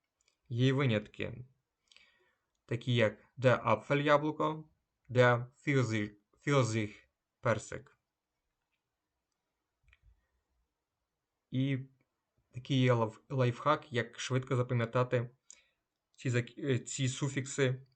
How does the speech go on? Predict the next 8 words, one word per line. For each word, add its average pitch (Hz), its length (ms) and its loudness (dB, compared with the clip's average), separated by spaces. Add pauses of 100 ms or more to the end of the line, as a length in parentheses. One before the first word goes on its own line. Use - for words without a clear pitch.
(340)
німецьких 123 520 -2
іменників 131 720 0
жіночого 117 520 -4
роду. 104 320 -4 (2000)
Жінка 139 380 0
любить 123 340 0
квітку, 135 640 -6 (420)
е, 117 220 0